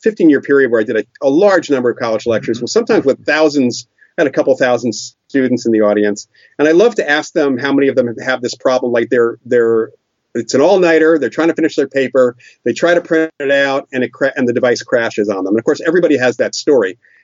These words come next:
Speaker 1: And typically, what the skeptics will say is, "Well, they're hitting the wrong keys." So, you know, h-, yes, that is possible. It could be operator error. Uh, it also could just be Windows. We all know of those crashes,
Speaker 2: <laughs>
Speaker 1: too.
Speaker 2: Yeah.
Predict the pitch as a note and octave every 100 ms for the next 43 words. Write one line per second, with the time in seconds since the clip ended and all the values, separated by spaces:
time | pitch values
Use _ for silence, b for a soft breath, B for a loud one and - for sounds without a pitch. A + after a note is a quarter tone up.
0 | b D#4+ - C#4+ G#3+ F#3 D#3+ D#3+ D3+ C#3+
1 | C#3 E3+ E3 D3 - C#3 - C#3 C#3 B2
2 | C3 C3 B2+ C#3+ B2+ A#2+ A#2 G#2+ - A2
3 | - - - _ _ _ _ _ _ _
4 | _ _ _ _ _ - E3 D3+ C#3+ D#3+
5 | D#3+ E3+ D#3 F#3+ G3 G#3 G#3 G3 F#3+ F3
6 | - F3 - B2 A2+ E3+ E3 C#3+ C#3+ D#3+
7 | D3+ C#3 C#3 C#3 C#3 F#3+ - _ _ b
8 | b b b b b - C3+ C3+ D#3 D#3
9 | G3+ - F#3+ F#3 F3+ E3+ E3+ E3+ A2+ F#3+
10 | - - C#3+ D#3 C#3+ C#3 D3 D#3+ - C3
11 | A2 - C#3+ - A2+ - E3 D#3+ C#3 D#3+
12 | D3+ C3+ C#3+ A2+ C3+ B2+ - - G2 G2